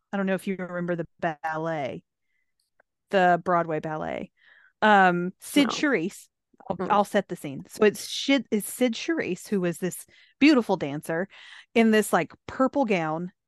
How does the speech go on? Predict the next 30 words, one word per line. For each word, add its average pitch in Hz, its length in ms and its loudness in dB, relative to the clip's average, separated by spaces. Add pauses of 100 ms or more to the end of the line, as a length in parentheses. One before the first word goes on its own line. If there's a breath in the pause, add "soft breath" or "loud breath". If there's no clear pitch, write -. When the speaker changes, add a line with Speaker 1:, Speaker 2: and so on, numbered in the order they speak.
Speaker 1:
and 202 140 -4
she 226 160 0
has 208 280 2
this 196 220 -4
cape - 540 0
attached - 380 -4
to 214 60 -6
this 185 120 -6
Speaker 2:
Mm-hmm. - 80 -10
Speaker 1:
dress 190 180 0
that 175 200 -2
billows 180 340 -2
behind 196 420 -6
her. 147 220 -12 (340 loud breath)
The 208 100 2
set - 440 2 (220 soft breath)
looked 214 220 0
exactly 208 520 -2
like 285 220 -4
that. 160 280 -4 (100)
It 233 180 0
was, 208 100 2
Speaker 2:
Mm-hmm. 196 60 -2
Speaker 1:
like, 165 160 -2
steps, - 640 -2 (380)
Speaker 2:
Mm-hmm. 202 300 -2
Speaker 1:
soft 208 460 0
steps - 600 -2 (540)
in, 196 320 0
like, 180 400 -2